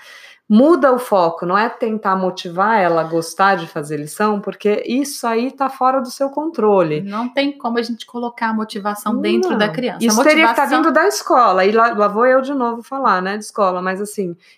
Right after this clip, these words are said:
Speaker 1: isso era tarefa do professor, fazer esse conteúdo ser interessante o suficiente, que engajasse essa criança, e que ela sentisse prazer em aprender.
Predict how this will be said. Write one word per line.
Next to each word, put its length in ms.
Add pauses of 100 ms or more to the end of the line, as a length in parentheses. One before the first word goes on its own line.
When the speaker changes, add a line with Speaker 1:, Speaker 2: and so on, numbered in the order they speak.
(120)
Speaker 1:
isso 440
era 180
tarefa 400
do 360
professor, 1160
fazer 460
esse 180
conteúdo 680
ser 400
interessante 840
o 40
suficiente, 840
que 120
engajasse 640
essa 180
criança, 800 (380)
e 80
que 140
ela 160
sentisse 580
prazer 600
em 160
aprender. 760